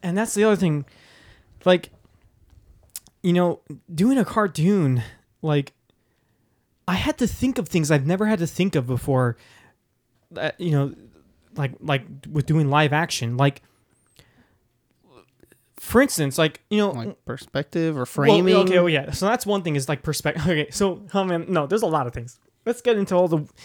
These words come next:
Speaker 2: Okay.
Speaker 1: interesting
Speaker 2: Well,
Speaker 1: problems that
Speaker 2: okay, no,
Speaker 1: happen.
Speaker 2: I want to. We're, we're close on our time for a normal podcast.
Speaker 1: Really? Oh man, I got so much more I wanna say.
Speaker 2: I know. Well, so pick the best.
Speaker 1: Well, anyway,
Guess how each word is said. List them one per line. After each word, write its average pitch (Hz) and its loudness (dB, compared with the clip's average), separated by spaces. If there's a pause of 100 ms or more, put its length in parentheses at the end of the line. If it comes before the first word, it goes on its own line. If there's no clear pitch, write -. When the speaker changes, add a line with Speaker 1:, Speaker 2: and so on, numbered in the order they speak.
(120)
Speaker 2:
Okay. 180 2
Speaker 1:
interesting 160 2 (140)
Speaker 2:
Well, 185 6
Speaker 1:
problems 143 0
that 180 2
Speaker 2:
okay, 143 2
no, 185 4
Speaker 1:
happen. 180 4
Speaker 2:
I 190 8
want 202 4
to. 135 0
We're, 160 2 (120)
we're 156 4
close 220 4
on 160 2
our 151 2 (140)
time 165 -2
for 139 -2
a 127 0
normal 120 -4
podcast. - -10
Speaker 1:
Really? 311 4
Oh 247 -4
man, 247 -2
I 254 -2
got 262 -2
so - -4
much 208 -8
more 208 -6
I 196 -2
wanna 185 -4
say. 208 -8
Speaker 2:
I 202 -2
know. 127 -6
Well, 160 6
so 147 -4
pick - -6
the 160 -2
best. - -8 (1300)
Speaker 1:
Well, 160 0 (320)
anyway, 170 2